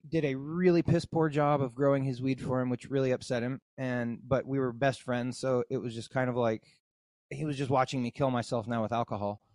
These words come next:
and trying not to be the, uh, "What are you doing, dude?" but at the same time trying to say, "What are you doing, dude?" And, um,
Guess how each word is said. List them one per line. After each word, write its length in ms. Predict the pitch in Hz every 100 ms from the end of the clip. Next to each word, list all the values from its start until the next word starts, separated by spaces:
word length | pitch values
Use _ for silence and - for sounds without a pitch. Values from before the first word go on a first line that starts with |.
| _ _ _ _ -
and 280 | 123 120 -
trying 480 | 139 165 160 151 143
not 240 | 151 -
to 80 | 143
be 460 | 131 143 139 139 135
the, 520 | 131 127 127 127 143 143 143 131 127
uh, 20 | 120 -
"What 160 | 139 135
are 40 |
you 100 | 123
doing, 300 | 131 139 139
dude?" 220 | 135 139
but 100 | 127
at 80 | 120
the 80 | 120
same 220 | 143 131
time 220 | 135 131
trying 260 | - 127 131
to 60 |
say, 160 | - 127
"What 180 | 120 135
are 40 |
you 100 | 175
doing, 300 | 123 156 123
dude?" 220 | 113 123 - _ _ _ _ _ _ -
And, 220 | 135 127
um, 340 | 123 117 113